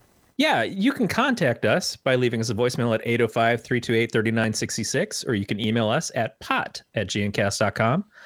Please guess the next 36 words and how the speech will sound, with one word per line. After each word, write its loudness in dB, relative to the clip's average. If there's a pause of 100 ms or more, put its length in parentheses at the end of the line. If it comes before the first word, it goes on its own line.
(300)
uh, 2
or 2
you 2
can -2
leave 2
us 0
a -4
message -2
on 0
the -2
website, -2
G -4
N -4
cast -2
dot -2
com. 0 (540)
We'd 0
love 2
to 0
hear 2
from -2
you. 2
We'd 2
love 0
to 2
let 0 (180)
you 0
lo-, 2 (140)
we'd 2
love 0
for 0
you 0
to 2
let 2
us -2
know, 0